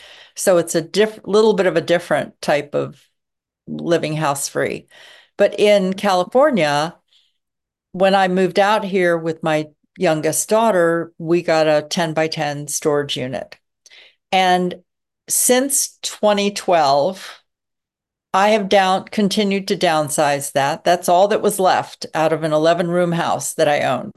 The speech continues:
was ten-by-ten, one room's worth of stuff. And little by little, we've either used things that were in the storage unit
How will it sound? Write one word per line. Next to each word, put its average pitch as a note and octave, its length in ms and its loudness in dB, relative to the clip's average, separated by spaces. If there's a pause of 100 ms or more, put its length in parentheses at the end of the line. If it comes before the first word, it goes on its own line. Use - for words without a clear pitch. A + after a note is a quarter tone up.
was D3 240 -6
ten-by-ten, F3 720 -2
one D#3 280 -2
room's D#3 500 -4
worth D3 340 -8 (100)
of D3 200 0
stuff. - 480 -2 (880)
And G#3+ 220 2
little A3 220 4
by A#3 160 4
little, F3+ 360 2
we've F3+ 220 0
either F3 200 0
used G3 580 -2
things F3+ 500 -2
that - 140 -2
were F3 160 0
in F3 340 -2
the E3+ 260 2
storage E3 540 -2
unit D#3+ 520 -2